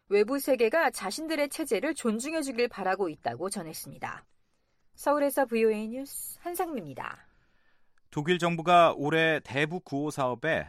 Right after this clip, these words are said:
Speaker 2: 백칠십만, 백칠십육만 유로, 미화로 이백만 달러를 책정했습니다. 지난해와 비슷한 규모인데요.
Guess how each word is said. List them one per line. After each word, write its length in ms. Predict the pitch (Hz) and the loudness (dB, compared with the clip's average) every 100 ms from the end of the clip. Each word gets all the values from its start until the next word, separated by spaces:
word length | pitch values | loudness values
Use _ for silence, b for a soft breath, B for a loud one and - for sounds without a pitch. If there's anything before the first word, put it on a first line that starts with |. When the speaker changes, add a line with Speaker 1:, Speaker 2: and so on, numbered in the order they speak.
| - | -10
Speaker 2:
백칠십만, 1080 | - 120 - - 226 - 220 202 180 165 143 _ _ | -10 -10 -10 -12 -10 -10 -6 -2 -2 -2 -8 _ _
백칠십육만 1040 | - 143 - - 202 185 143 123 147 151 139 | -4 -4 -4 -8 -8 -6 -6 -4 -2 -2 -2
유로, 300 | 104 87 - b b b | -4 -4 -6 b b b
미화로 480 | 120 135 143 147 - | -6 -2 0 0 -2
이백만 580 | 131 139 180 175 160 147 | -6 -4 -2 2 0 0
달러를 540 | 127 113 107 95 90 | -2 -2 -2 -4 -8
책정했습니다. 760 | - 123 104 90 - 82 82 71 B B B B | -10 -12 -10 -10 -12 -8 -6 -6 B B B B
지난해와 560 | 117 127 131 127 131 | -4 -4 -2 -4 -4
비슷한 640 | - 127 - - 143 127 | -6 -10 -8 -4 -4 -4
규모인데요. 640 | - 104 95 85 120 95 | -8 -8 -8 -6 -6 -8